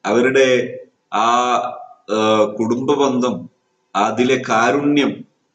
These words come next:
അതിജയിച്ചു. ആ കാരുണ്യം, ആ, മുൻകടന്നു.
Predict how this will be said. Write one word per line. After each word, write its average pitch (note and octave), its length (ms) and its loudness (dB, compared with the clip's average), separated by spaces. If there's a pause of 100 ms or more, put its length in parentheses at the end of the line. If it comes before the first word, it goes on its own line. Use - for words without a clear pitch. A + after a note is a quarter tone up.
(500)
അതിജയിച്ചു. B2 720 0 (480)
ആ G2+ 40 -6
കാരുണ്യം, B2 800 -2 (320)
ആ, A#2 220 2
മുൻകടന്നു. B2 800 -2